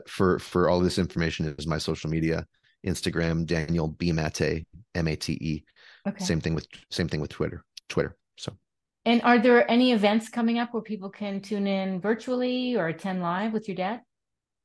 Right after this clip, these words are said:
Speaker 1: Uh, I don't know that the n-, upcoming event in Vancouver at the end of November is gonna be live streamed at all. I mean, certainly
Speaker 2: Okay.
Speaker 1: the weekend won't be, 'cause that's an intimate workshop with people.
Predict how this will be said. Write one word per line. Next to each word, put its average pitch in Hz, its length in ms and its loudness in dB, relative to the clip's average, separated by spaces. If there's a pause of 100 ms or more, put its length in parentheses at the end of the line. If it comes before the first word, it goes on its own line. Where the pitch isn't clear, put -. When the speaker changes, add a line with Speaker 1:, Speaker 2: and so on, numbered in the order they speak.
(1500)
Speaker 1:
Uh, 120 260 4
I 135 120 4
don't 180 200 2
know 160 400 6
that 123 460 2
the 117 260 8
n-, 110 180 4 (120)
upcoming 120 480 2
event 107 300 4
in 101 100 6
Vancouver 104 960 4
at 98 80 0
the 101 80 2
end 101 140 6
of 92 180 0
November 98 400 4
is 87 140 2
gonna 95 160 2
be 92 120 4
live 90 380 2
streamed 87 340 -2
at 82 80 0
all. 82 320 -2
I - 40 -4
mean, 90 180 2
certainly 98 300 0
Speaker 2:
Okay. 82 40 2
Speaker 1:
the 92 40 4
weekend 92 400 2
won't 80 300 0
be, 80 100 -2
'cause 78 140 -4
that's 85 180 0
an 85 100 0
intimate 80 480 -2 (300)
workshop 85 440 0
with - 100 -2
people. 85 380 -2